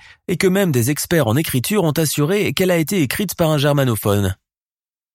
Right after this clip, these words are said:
Tout cela s'emboîte parfaitement. Deux jours plus tard, la police du Michigan annonce qu'elle vient de capturer le ravisseur et assassin du bébé Lindbergh.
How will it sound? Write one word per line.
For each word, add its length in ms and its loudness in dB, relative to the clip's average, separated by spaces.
Tout 100 -8
cela 380 0
s'emboîte 420 -2
parfaitement. 520 -4
Deux 140 0
jours 160 0
plus 160 0
tard, 220 2
la 80 2
police 280 0
du 120 0
Michigan 540 0
annonce 280 0
qu'elle 200 2
vient 160 0
de 80 2
capturer 440 0
le 80 2
ravisseur 720 0
et 160 2
assassin 480 0
du 140 -2
bébé 240 2
Lindbergh. 520 -2